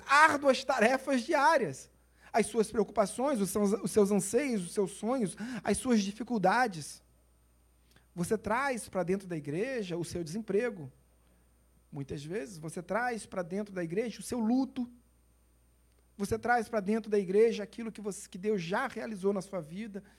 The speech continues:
ou seja, sonhos concretizados, bênçãos, milagres. Então, tudo aquilo que envolve a sua vida, que permeia o seu viver diário, você traz junto com a sua história de vida.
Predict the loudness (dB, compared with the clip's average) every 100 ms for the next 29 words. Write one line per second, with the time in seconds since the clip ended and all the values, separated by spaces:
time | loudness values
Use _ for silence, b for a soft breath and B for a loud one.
0 | b -14 -4 -4 -2 -6 -6 -6 -6 -8
1 | -10 -12 -10 -8 -6 -6 -10 -12 -10 -8
2 | -8 -8 -12 -12 -10 -8 -8 -12 -18 -20
3 | -20 _ _ _ _ _ b b b b
4 | b -8 -6 -6 b b b 2 2 4
5 | 4 4 2 2 10 12 12 12 6 2
6 | 2 2 2 0 -2 0 -2 0 4 4
7 | 2 0 4 4 4 6 6 6 -2 -6
8 | -4 0 2 2 2 2 0 0 -2 2
9 | 4 4 4 B -8 -6 -4 -4 -6 -4
10 | -2 -2 -4 b b b _ -4 -2 0
11 | -4 -2 -4 -2 -2 2 2 0 -4 -6
12 | -6 -10